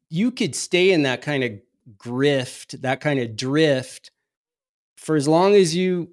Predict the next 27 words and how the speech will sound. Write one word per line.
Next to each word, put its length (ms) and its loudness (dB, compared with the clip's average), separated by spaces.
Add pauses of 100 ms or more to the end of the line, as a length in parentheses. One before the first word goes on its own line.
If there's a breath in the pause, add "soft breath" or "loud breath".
(100)
you 240 -2
want 320 2
to 180 0
or 160 2
don't 460 2
want 340 -2
to. 380 -8 (160)
But 120 -2
at 100 0
a 60 -2
certain 320 -2
point, 320 -6
you're 100 -2
gonna 140 0
have 120 -4
to 100 -6
develop 760 -2
some 240 -4
power 540 2
when 220 -4
a 80 -6
struggle, 760 2
when 160 0
an 100 -2
opposition 840 0
hits 380 -2
you. 320 -8